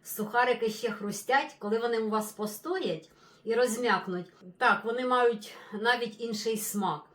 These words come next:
А коли ось він хрусткенький, цей сухарик ще в салаті, то дуже-дуже смачно. Я люблю саме хрусткі. Тому рекомендую вам,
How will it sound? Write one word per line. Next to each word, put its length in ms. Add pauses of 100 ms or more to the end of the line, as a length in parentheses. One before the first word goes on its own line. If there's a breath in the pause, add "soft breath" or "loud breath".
(300 loud breath)
А 100
коли 340
ось 200
він 140
хрусткенький, 880
цей 200
сухарик 600
ще 180
в 60
салаті, 640 (680 soft breath)
то 120
дуже-дуже 580
смачно. 580
Я 240
люблю 260
саме 320
хрусткі. 720 (1000 soft breath)
Тому 260
рекомендую 800
вам, 300